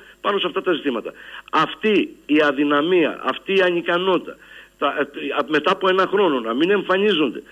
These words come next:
τα ένσημα στις καρτέλες των, ε, εργαζομένων που μπήκαν σε μονομερή αναστολή, με αποτέλεσμα να μην μπορούν να πάρουν το Ταμείο Ανεργίας στο επόμενο διάστημα, να μην μπορούν να έχουν ιατροφαρμακευτική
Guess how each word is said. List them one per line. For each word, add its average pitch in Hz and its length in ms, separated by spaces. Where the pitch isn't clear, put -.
τα 139 100
ένσημα 196 500
στις - 220
καρτέλες 196 520
των, 190 300
ε, 175 280
εργαζομένων 170 720
που 156 100
μπήκαν 202 300
σε 196 120
μονομερή 180 460
αναστολή, 190 560
με 160 140
αποτέλεσμα 190 580
να 180 100
μην 196 160
μπορούν 196 220
να 196 100
πάρουν 202 320
το 175 100
Ταμείο 185 280
Ανεργίας 180 360
στο 190 100
επόμενο 196 460
διάστημα, 160 560
να 143 120
μην 180 160
μπορούν 196 240
να 202 100
έχουν 202 200
ιατροφαρμακευτική 165 840